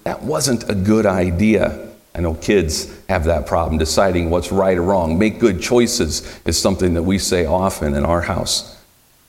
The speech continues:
However, God's love for us gives us another option. We don't have to be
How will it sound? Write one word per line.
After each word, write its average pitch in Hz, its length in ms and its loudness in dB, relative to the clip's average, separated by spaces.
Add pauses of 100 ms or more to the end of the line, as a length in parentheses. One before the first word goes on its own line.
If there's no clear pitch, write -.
(220)
However, 107 280 2
God's 113 520 0
love 113 380 4
for 87 260 2
us - 560 -2 (160)
gives 131 260 0
us - 480 -4 (180)
another 151 420 -2
option. - 460 -6 (420)
We 165 100 4
don't 196 140 4
have 175 220 0
to 156 60 -6
be 143 260 0